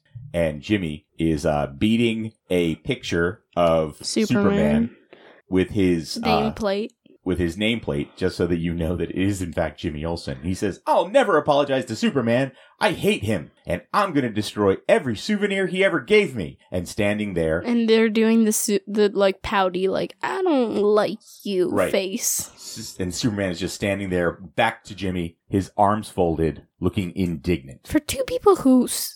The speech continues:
Speaker 2: seem to hate each other at the moment, they're standing very close to one another.
Speaker 1: And they, um, it's like, you know, it's like they're, right now, it's like Lois is the mom.
Speaker 2: Yeah.
Speaker 1: And these are two brothers who are fighting.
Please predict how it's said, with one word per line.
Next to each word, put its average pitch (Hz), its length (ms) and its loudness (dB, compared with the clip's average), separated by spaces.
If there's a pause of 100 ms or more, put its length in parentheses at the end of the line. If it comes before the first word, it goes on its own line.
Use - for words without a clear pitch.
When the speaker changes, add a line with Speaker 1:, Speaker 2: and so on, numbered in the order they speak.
Speaker 2:
seem 294 380 6
to 233 40 4
hate 220 280 0
each 208 160 -2
other 196 180 4
at 196 120 2
the 208 40 0
moment, 196 320 4
they're 254 140 6
standing 392 580 6
very 226 280 4
close - 440 0
to 190 120 2
one 147 200 0
another. 147 560 -2
Speaker 1:
And 92 220 0
they, 92 200 4
um, 73 360 -2 (160)
it's 110 180 -6
like, 147 240 -2 (120)
you 135 120 -2
know, 123 120 2
it's - 260 -6
like 147 200 -2
they're, 135 160 2
right 147 220 2
now, 123 380 0 (220)
it's 107 180 -2
like 107 240 0
Lois 110 460 4
is 95 180 -2
the 92 80 2
mom. 82 540 0 (160)
Speaker 2:
Yeah. 214 360 0
Speaker 1:
And 95 220 2
these 104 240 2
are 101 120 4
two 110 260 0
brothers 82 480 0
who 78 140 0
are 71 100 0
fighting. 69 420 -4